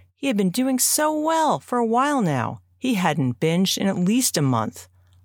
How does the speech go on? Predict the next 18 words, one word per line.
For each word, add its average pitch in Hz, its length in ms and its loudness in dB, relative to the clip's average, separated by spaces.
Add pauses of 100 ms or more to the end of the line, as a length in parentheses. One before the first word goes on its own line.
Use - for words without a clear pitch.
(260)
Until 190 420 0
last 151 400 0
night." 151 480 -2 (1120)
Jeff 190 360 -2
dressed 156 460 -2
and 117 100 0
stood 160 280 0
in 170 100 2
the 160 60 0
kitchen. 127 600 -2 (540)
He 233 220 -2
did 143 180 0
not 160 380 0
want 185 380 -2
to - 100 -4
remember 160 360 2
the 156 100 0
details, 127 640 -2